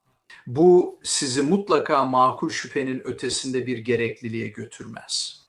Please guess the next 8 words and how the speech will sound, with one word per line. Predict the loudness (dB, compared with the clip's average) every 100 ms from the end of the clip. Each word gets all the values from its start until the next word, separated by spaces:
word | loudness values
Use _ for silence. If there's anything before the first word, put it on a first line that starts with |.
| _ _ _ -2
Ancak, | 0 0 -2 -4 -8
e, | -2
dolaylı | 0 0 2 4 4 0 -2
delilleri | -2 -4 0 0 0
başka | -2 -4 -6 -6
kanıtlarla, | -6 -6 -4 -2 -2 -2 -6 -6
örneğin | -6 -4 -6
tanıklarla, | -6 -6 -6 -2 0 0 0 -4 -6